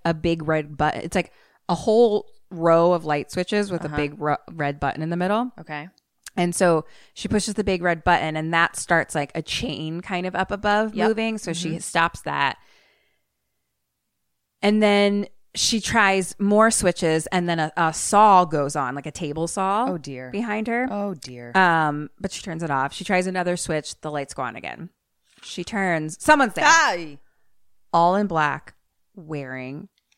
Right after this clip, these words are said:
Speaker 1: that white mask.
Speaker 2: Oh, gosh. Gosh.
Speaker 1: And Sil's like, "Jesus, you scared me." And she's like, "Is your drama club meeting, like, running late or something?" And it's just, like, a little head turn.
Speaker 2: No, thank you.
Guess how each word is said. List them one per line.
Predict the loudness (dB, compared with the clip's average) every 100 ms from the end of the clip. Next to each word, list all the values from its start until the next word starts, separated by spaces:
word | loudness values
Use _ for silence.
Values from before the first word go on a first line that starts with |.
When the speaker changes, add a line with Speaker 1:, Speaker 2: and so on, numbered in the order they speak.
| _ -12
Speaker 1:
that | -10 -10
white | -12 -12
mask. | -10 -10 -10 -14 -16 -12
Speaker 2:
Oh, | -10 -10 -12 -12 -14 -16 -20 -18
gosh. | -14 -12 -10 -12 -12 -14 -14 _ _ _ _ _ _
Gosh. | 0 4 8 8 6 0 -6 -10 -20 -20 _ _ -8
Speaker 1:
And | -6
Sil's | -4 -4
like, | -4 -8
"Jesus, | -4 0 2 0 0
you | -2
scared | -4 0 2 2 2
me." | -2 0
And | -2 -2
she's | -2 0
like, | 0 0
"Is | -2
your | -2
drama | 0 0 0
club | 0 0
meeting, | 0 0 -2
like, | -4 -4
running | -4 -2
late | -2 -2 -4
or | -4
something?" | -6 -4 -4 -6 -10 _ _ _ _ _
And | -2 -2
it's | 0
just, | -4 -4
like, | -6
a | -4
little | -4 -4
head | -6 -6
turn. | -8 -6 -2
Speaker 2:
No, | 0 2 2 2 -2
thank | -8 -10 -10
you. | -10